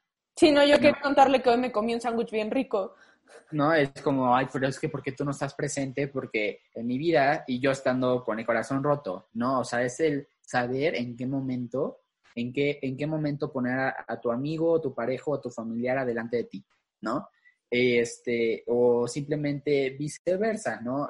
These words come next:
Speaker 2: Como tú dices, es sub y baja, ¿no? Entonces
Speaker 1: Sí,
Speaker 2: siento
Speaker 1: de
Speaker 2: que
Speaker 1: pronto uno va a tener más atención que el otro, pero siempre sabes que va a ser como el mismo tipo de, o sea, que es
Speaker 2: Sí.
Speaker 1: porque tú me importas de la misma manera que yo te importo a ti.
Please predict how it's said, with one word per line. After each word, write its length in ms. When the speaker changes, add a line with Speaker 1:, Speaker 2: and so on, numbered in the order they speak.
Speaker 2:
Como 220
tú 100
dices, 260
es 120
sub 120
y 80
baja, 340
¿no? 260
Entonces 380
Speaker 1:
Sí, 180
Speaker 2:
siento 80
Speaker 1:
de 80
Speaker 2:
que 80
Speaker 1:
pronto 380
uno 160
va 80
a 40
tener 240
más 180
atención 500
que 80
el 100
otro, 280
pero 180
siempre 440
sabes 300
que 100
va 80
a 40
ser 160
como 180
el 80
mismo 380
tipo 360
de, 320
o 280
sea, 200
que 340
es 100
Speaker 2:
Sí. 40
Speaker 1:
porque 280
tú 180
me 80
importas 480
de 80
la 60
misma 220
manera 300
que 100
yo 100
te 80
importo 260
a 80
ti. 240